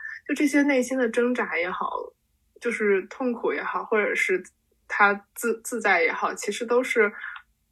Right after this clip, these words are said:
就是我觉得是剥离了她的那个社会身份之后的一种东西。但她其实那个社会身-，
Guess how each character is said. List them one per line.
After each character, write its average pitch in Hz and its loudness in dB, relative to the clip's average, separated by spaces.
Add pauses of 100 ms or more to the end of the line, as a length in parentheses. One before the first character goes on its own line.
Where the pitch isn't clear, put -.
(120)
就 285 0
是 262 2
我 233 8
觉 196 4
得 202 4
是 226 -2
剥 262 4
离 214 2
了 165 2
她 202 -2
的 190 -2
那 202 -4
个 202 -6
社 247 0
会 220 -2
身 208 -4
份 202 -4
之 220 -6
后 220 0
的 - -6
一 - -6
种 - -6
东 - -12
西。 - -14
但 240 0
她 254 -2
其 247 -6
实 220 4
那 240 2
个 226 0
社 233 0
会 226 0
身-， 226 -2